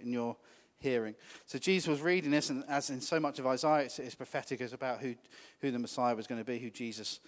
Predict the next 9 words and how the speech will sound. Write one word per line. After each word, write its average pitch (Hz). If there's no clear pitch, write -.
uh, 110
was 107
gonna 113
be. 113
And 131
this 117
is -
very 139
much 135